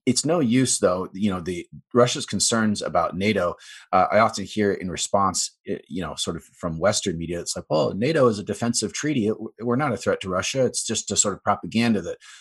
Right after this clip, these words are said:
Putin is saying that nato is a threat to Russia. Putin does see nato as a threat to Russia. Uh,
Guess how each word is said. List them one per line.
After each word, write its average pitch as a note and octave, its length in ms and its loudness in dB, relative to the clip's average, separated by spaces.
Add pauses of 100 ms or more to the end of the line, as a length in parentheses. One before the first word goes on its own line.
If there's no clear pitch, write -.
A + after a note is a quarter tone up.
(180)
Putin G2 200 2
is - 120 0
saying F2 240 -4
that D2 100 -16
nato E2 220 -6
is D#2 140 -6
a - 40 -20
threat E2+ 220 -6
to - 80 -8
Russia. - 300 -4 (1400)
Putin D3 300 2
does A#2+ 240 6
see F#2 100 -6
nato D2 480 -10
as - 140 -2
a D#2 60 -6
threat - 280 -6
to D#2+ 100 -8
Russia. D2+ 440 -4 (380)
Uh, D#2+ 400 2